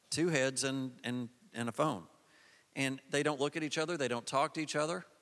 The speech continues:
Put the phones down. Turn the phones off. They'll be there when you get back. You won't miss anything. Put the phone down.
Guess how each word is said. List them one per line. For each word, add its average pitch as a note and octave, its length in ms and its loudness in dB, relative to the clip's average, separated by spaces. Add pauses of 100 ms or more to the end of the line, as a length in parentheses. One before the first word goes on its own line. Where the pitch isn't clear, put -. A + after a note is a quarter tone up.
(1500)
Put G#3+ 160 -2
the - 60 -8
phones G3+ 440 0
down. B2+ 280 -2 (2000)
Turn F#3 220 0
the A3 80 -2
phones G#3 320 2
off. F#3 340 2 (160)
They'll G#3+ 200 6
be A#3+ 220 0
there A#3 160 6
when G3 160 2
you G3 100 -2
get G3+ 140 2
back. A#3 380 0 (1400)
You E3 140 0
won't A3 180 2
miss G#3 280 6
anything. E3+ 500 2
Put - 240 2
the A#3 60 2
phone A#3+ 400 2
down. A#2+ 300 0